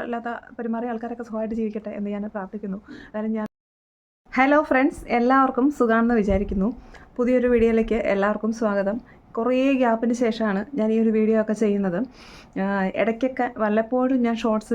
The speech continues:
വീഡിയോ ഒക്കെ ഇടാറുണ്ട്. അപ്പം അങ്ങനെ സ്ഥിരമായിട്ട് ഇടാത്തത് കൊണ്ട് തന്നെ വീഡിയോസ് നമ്മുടെ ചാനലിൻ്റെ, ആ, വ്യൂസും കാര്യങ്ങളൊക്കെ നന്നായിട്ട് കുറഞ്ഞിട്ടുണ്ട്. അപ്പം എൻ്റെ പ്രഗ്നൻസി ടൈമിൽ ഞാൻ മാക്സിമം വീഡിയോസൊക്കെ ഇടാൻ ട്രൈ ചെയ്തിട്ടുണ്ട്. ഇപ്പോൾ ഡെലിവറി ഒക്കെ കഴിഞ്ഞു, ഫോർ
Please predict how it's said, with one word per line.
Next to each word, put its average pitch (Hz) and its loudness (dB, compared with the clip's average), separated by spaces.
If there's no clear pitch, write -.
വീഡിയോ 220 2
ഒക്കെ 226 -4
ഇടാറുണ്ട്. 202 0
അപ്പം 262 -2
അങ്ങനെ 254 2
സ്ഥിരമായിട്ട് 247 2
ഇടാത്തത് 226 0
കൊണ്ട് 226 2
തന്നെ 208 0
വീഡിയോസ് 226 0
നമ്മുടെ 208 0
ചാനലിൻ്റെ, 202 0
ആ, - 0
വ്യൂസും 202 -2
കാര്യങ്ങളൊക്കെ 202 -2
നന്നായിട്ട് 196 0
കുറഞ്ഞിട്ടുണ്ട്. 208 0
അപ്പം - -10
എൻ്റെ 220 2
പ്രഗ്നൻസി 214 0
ടൈമിൽ 220 2
ഞാൻ 208 2
മാക്സിമം 208 0
വീഡിയോസൊക്കെ 220 0
ഇടാൻ 220 2
ട്രൈ 202 0
ചെയ്തിട്ടുണ്ട്. 208 0
ഇപ്പോൾ 226 0
ഡെലിവറി 220 2
ഒക്കെ 214 -4
കഴിഞ്ഞു, 196 0
ഫോർ 202 -2